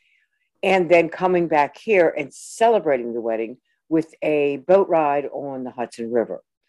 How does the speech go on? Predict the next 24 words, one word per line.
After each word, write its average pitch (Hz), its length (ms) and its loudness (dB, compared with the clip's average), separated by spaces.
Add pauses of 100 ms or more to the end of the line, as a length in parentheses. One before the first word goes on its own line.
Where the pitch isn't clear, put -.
(440)
These 226 220 4
things 180 400 4
cost - 320 0
a 123 60 2
lot 104 200 0
of 95 60 -14
money. 90 280 -16 (800)
And 156 540 4 (920)
Vinny 185 600 6
knew 196 360 8
that 160 200 2
the 160 180 4
only 165 200 4
way 147 200 2
they 139 220 0
could 127 260 -6
make 202 300 -2
it 76 140 -10 (380)
would 156 220 -2
be 143 360 0
if 139 100 -6
she - 180 -2
was 151 180 -2
working. 185 540 -2